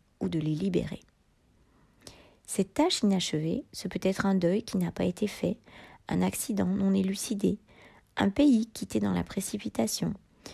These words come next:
une injustice non dénoncée, un viol gardé secret, un amour de jeunesse qui n'a pas été oublié, par exemple, et qui va venir hanter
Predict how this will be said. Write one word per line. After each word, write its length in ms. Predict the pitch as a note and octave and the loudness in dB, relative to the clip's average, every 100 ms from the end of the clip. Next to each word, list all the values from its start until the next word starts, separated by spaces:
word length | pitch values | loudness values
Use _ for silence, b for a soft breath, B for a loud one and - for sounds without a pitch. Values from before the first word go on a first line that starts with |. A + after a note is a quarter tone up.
| B B - | B B 2
une 160 | G3 | 4
injustice 540 | F#3 F#3 A3+ - G3 - | 4 2 -2 -4 -4 -2
non 180 | F#3 | 0
dénoncée, 540 | F#3 F#3 G3+ G#3 - F#3+ - _ B B B - | 2 2 2 0 -2 -4 -6 _ B B B -2
un 120 | F#3+ | 2
viol 300 | G3+ F3+ F3+ | 2 4 2
gardé 320 | - F3 E3 | 2 -2 -2
secret, 480 | F#3 - - - F3 _ b b b b b - | -2 -2 -4 -6 -10 _ b b b b b -2
un 160 | - | 2
amour 260 | E3+ G3 A3+ | 4 2 4
de 120 | A3+ | 2
jeunesse 420 | F#3 F3 F#3+ A3+ | 2 2 0 -2
qui 140 | - F3+ | -2 -2
n'a 120 | E3 | 0
pas 120 | G3 | 0
été 180 | G#3 G#3+ | 0 0
oublié, 400 | F3+ F#3 E3 - B B B B | -2 -2 -4 -6 B B B B
par 160 | D3+ | -6
exemple, 500 | C#3+ D3 D3 G3+ - - b b b b | -4 -2 -2 -4 -8 -20 b b b b
et 80 | G3+ | 0
qui 140 | - | 2
va 100 | F3+ | 2
venir 320 | E3 E3+ D#3+ F3+ | 2 2 0 0
hanter 360 | G3+ - - | -2 -2 -6